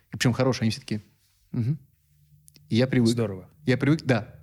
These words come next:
Speaker 1: При том, что им на самом деле охуенно, они все равно
Speaker 2: Мгм.
Speaker 1: такие... И это, мне кажется, того, что человек, кто пишет, я думаю, с писателями, наверное, то же самое. Им нужно как-то все пропустить, чтобы не было никогда...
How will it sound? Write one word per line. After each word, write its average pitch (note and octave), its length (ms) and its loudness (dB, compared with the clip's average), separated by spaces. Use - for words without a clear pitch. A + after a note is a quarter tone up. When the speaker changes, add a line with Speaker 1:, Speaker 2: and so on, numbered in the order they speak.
Speaker 1:
При D3+ 60 0
том, D3+ 120 4
что C#3+ 160 2
им C#3 220 6
на C3 100 8
самом F3 300 6
деле A2+ 200 4
охуенно, C3+ 480 2
они A2+ 120 2
все C3 80 4
равно B2 140 6
Speaker 2:
Мгм. B2+ 80 2
Speaker 1:
такие... A2 220 0
И - 100 2
это, C#3+ 340 2
мне C3+ 120 4
кажется, C#3 240 0
того, C#3+ 140 2
что B2 340 0
человек, C#3+ 180 0
кто A#2+ 100 0
пишет, - 440 0
я B2 100 4
думаю, C#3 180 6
с - 460 -2
писателями, D3+ 480 2
наверное, B2+ 340 4
то B2+ 100 2
же A#2+ 80 2
самое. A#2 340 0
Им B2 180 4
нужно B2+ 520 4
как-то C3+ 260 -2
все D3 200 2
пропустить, - 760 -2
чтобы A#2+ 320 2
не E3+ 120 6
было C#3 160 4
никогда... B2 520 2